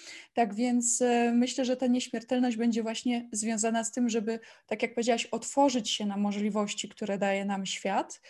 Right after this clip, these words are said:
i mądrze je wykorzystać, e, żeby nie traktować wszystkiego jak zagrożenie.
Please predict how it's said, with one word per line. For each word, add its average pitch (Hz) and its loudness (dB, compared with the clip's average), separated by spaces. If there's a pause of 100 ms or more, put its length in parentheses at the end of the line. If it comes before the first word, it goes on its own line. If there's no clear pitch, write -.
(260)
i 247 4
mądrze 269 6
je 262 2
wykorzystać, 269 -4 (340)
e, 208 2
żeby 220 0
nie 240 4
traktować 247 -2
wszystkiego 247 0
jak 220 2
zagrożenie. 233 2